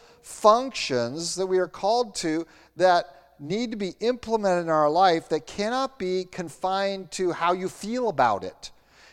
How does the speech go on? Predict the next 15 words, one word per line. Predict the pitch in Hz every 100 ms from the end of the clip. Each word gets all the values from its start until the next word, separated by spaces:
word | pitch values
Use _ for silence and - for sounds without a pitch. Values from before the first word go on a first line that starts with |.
| -
If | 156
your | 160
feelings | 147 - 240 302 254 127 135 156
about | 156 147 147 139 - - -
people | - 220 220 220 214 208 202 151
or | 147 147 143 135 135
activities | 135 - 196 220 208 151 147 120
drive | 117 156 190 226 190
your | 165
social | 143 190 170 180
interactions, | 156 151 180 226 - 156 151 - - - - -
then, | 151 175 170 165 151 -
then | 151 165 160 147 _ _ 127
you | 131 165 196 202
are | 185 156 139